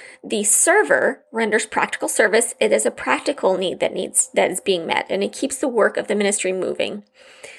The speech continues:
The teacher definition is the researcher and teaches of the Bible.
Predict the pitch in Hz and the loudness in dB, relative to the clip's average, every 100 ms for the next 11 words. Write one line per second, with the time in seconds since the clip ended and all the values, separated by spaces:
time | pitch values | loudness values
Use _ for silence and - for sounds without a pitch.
0 | - 233 233 - 440 - 196 190 285 _ | -2 -2 2 2 2 2 2 2 0 _
1 | _ _ _ _ - 208 - 220 - - | _ _ _ _ 0 0 2 0 -2 -2
2 | 185 - 208 190 202 226 277 - 233 - | -2 0 -2 -2 -4 -2 0 2 2 4
3 | 285 240 - 214 208 277 269 196 - - | 2 2 0 -4 -2 -4 -2 -2 -2 -2
4 | 202 - 190 190 - - | -4 -2 -2 -2 -2 -6